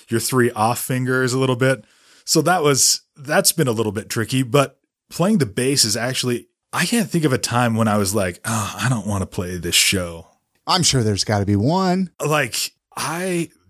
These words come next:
Speaker 1: just, <laughs> I'm such a glory hound. Like, I just love being on stage. If I'm up there playing the music that I love, that is that rock, that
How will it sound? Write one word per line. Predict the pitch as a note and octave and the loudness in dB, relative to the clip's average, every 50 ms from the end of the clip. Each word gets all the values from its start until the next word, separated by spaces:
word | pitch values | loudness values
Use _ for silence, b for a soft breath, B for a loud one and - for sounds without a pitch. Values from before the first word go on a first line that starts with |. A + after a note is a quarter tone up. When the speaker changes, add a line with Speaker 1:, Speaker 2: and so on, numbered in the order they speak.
| G#2 G#2 | -16 -8
Speaker 1:
just, | A#2 C3 B2+ - - - - _ _ _ _ - | -6 -2 0 0 0 -2 -4 _ _ _ _ -18
<laughs> | G2+ - | -14 -12
I'm | - A2+ - _ _ _ _ _ _ _ _ - | -12 -12 -12 _ _ _ _ _ _ _ _ -2
such | - - - E3 D#3+ - | 0 2 2 2 2 2
a | C3+ | 0
glory | G#2+ G#2 G#2+ A2 A#2 B2+ B2+ A2+ | 2 2 2 4 6 6 6 4
hound. | F#2+ G#2 F#2+ F2 F2 F2+ F2 F2 - | 2 0 -2 -2 -2 -2 -4 -4 -2
Like, | A2 G#2 F#2+ - | 0 0 0 0
I | A2+ A#2 | 0 0
just | A#2 B2+ A2+ A2 | 2 2 0 0
love | G#2+ G#2 A2 A#2 A#2 A#2 A#2 G#2+ | 0 2 2 4 4 4 2 2
being | A#2 A2+ A2+ A2 A2 | 0 2 2 2 2
on | G#2 G2+ | 0 0
stage. | G2+ - - A#2 A2 G2+ G2 F#2 | 0 -2 0 0 2 2 0 0
If | G#2+ A2+ - | -2 0 2
I'm | C#3 D#3 F3+ F3 | 4 4 4 4
up | E3 D#3+ | 2 2
there | - D#3+ D#3 D3+ D3 C#3+ C#3 b b b b b b b b | 2 2 4 4 4 2 0 b b b b b b b b
playing | - D3+ C#3+ C#3+ C3+ C3 C3 B2 B2 A#2+ A#2+ | 0 2 4 4 4 4 4 2 0 -2 -4
the | A#2 A#2+ | -4 -4
music | A#2+ A#2+ B2 B2+ A#2+ B2 B2 - | -2 0 0 2 2 0 0 -2
that | - B2 A2 | -2 -2 -2
I | G2+ | -2
love, | G2+ G#2 A2 A#2+ B2 C3 C3+ C#3 C#3 C3+ C3+ B2+ A2+ - - | -2 0 0 2 2 2 2 2 2 2 0 -2 -4 -8 -10
that | A#2+ A2 G#2+ G2 G2+ | -10 -10 -8 -6 -6
is | G2 F2+ | -4 -4
that | G#2+ G2+ F#2 - | -4 -4 -4 -6
rock, | - G#2+ A#2 A#2+ B2+ C3 B2+ B2+ - - - | -4 0 2 2 4 4 2 0 0 -2 -4
that | G#3 G2+ - | -4 -4 -6